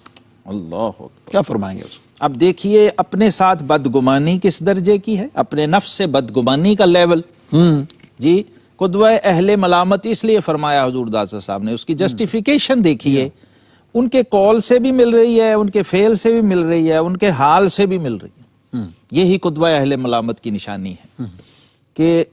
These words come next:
Speaker 1: जो सबसे ज़्यादा अपने नफ्स पे बदगुमानी रखता है, बावजूद इसके कि खल्क़े खुदा के अंदर उसकी शोहरत और उसकी, ए, पहचान एक बुज़ुर्ग की है, एक इमाम की है, एक साले शख्स की है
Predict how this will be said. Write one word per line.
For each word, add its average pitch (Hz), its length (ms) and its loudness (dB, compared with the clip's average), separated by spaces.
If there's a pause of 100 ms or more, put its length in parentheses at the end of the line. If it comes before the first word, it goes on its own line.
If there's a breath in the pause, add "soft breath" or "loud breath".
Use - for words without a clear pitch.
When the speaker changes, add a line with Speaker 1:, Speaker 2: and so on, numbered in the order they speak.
(100)
Speaker 1:
जो 147 160 -4
सबसे 226 400 0
ज़्यादा 190 300 2
अपने 175 260 -4
नफ्स 185 280 -4
पे 185 140 -4
बदगुमानी 123 680 -2
रखता 180 340 -2
है, 262 260 -2 (460 soft breath)
बावजूद 160 580 0
इसके 202 500 0
कि 196 180 0
खल्क़े 160 460 -2
खुदा 135 480 0
के - 180 -2
अंदर 135 380 0
उसकी 135 420 -6
शोहरत 139 600 -4
और 117 200 0
उसकी, 110 840 -4 (480 soft breath)
ए, 110 220 -2 (440)
पहचान 113 680 -2 (100)
एक 117 240 -2
बुज़ुर्ग 107 300 -4 (100)
की 151 140 -4
है, 117 320 -4 (120)
एक 104 180 -8
इमाम 104 360 -4
की 127 220 -8
है, 107 300 -4
एक 101 540 -4
साले 110 420 -2
शख्स - 320 -8
की 113 160 -8
है 87 220 -10